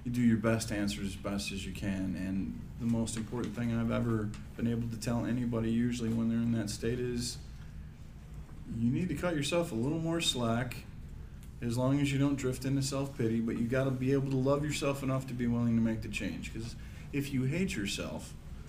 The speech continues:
if you haven't come to that point of, "I need to love myself," you'll never make the positive changes 'cause you're too busy punishing yourself for what you think you deserve.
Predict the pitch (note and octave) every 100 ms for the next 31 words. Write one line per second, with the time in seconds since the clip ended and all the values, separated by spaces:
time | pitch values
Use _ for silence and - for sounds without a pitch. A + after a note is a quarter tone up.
0 | - - A2+ A#2 A#2+ C3+ D#3 D#3 A#2 C3
1 | A#2 A2+ G#2 - A#2 A2+ A2+ A2+ A2+ A2
2 | A2+ A#2 A#2 A#2+ A#2+ - A#2+ A2+ A#2 A#2
3 | A#2 A2+ A#2 - - D#3+ B2 B2+ - -
4 | - - A2+ A2+ A#2+ C3+ B2+ B2 A#2 A#2
5 | A2+ A2+ A#2 A2 A#2 A2 A2 A2 A2 A2+
6 | A2 - A#2 A#2+ A#2 A#2 A2 A#2 A#2+ A#2
7 | A2+ A2+ A#2 - F#2+ - - - - -
8 | - - - G#2+ G2+ G2 - - G2+ G#2+
9 | - A#2 A2 G#2+ G#2 G2+ G#2 -